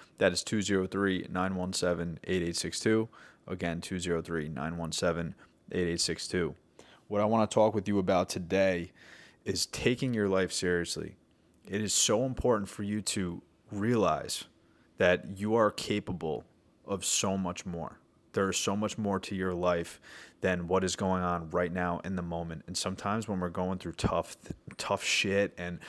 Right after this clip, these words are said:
hard challenges and obstacles and arguments with your spouse or, or challenges at work, or you're struggling to get sober,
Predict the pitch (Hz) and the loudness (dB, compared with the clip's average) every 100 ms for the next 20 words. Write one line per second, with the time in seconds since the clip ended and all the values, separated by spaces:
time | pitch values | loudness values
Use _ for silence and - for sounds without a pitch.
0 | - - - - 104 101 104 - - - | -16 -12 -6 6 8 8 2 -4 -14 -16
1 | - - 113 101 104 98 98 95 92 87 | -8 0 2 4 2 2 2 2 0 -4
2 | - 95 101 - 101 95 98 98 92 90 | 0 2 2 0 -4 0 2 0 -2 -6
3 | 85 - - - - - 95 107 98 104 | -8 -14 -20 -20 -20 -4 0 0 0 0
4 | 101 - 104 104 - - 101 101 101 101 | 0 0 -4 -2 -2 0 4 6 6 4
5 | 95 - 87 92 87 - - - - 95 | 0 -4 -2 0 0 -4 -20 -18 -4 0
6 | 92 90 - 107 98 104 101 104 104 85 | 2 0 -2 -2 0 0 0 0 0 0
7 | 104 98 92 90 - - - 92 95 87 | 2 4 4 2 -2 -16 -8 -2 0 0
8 | - - 95 98 98 95 95 - - 90 | 0 2 4 2 0 0 0 0 2 2
9 | 87 90 85 | 4 2 0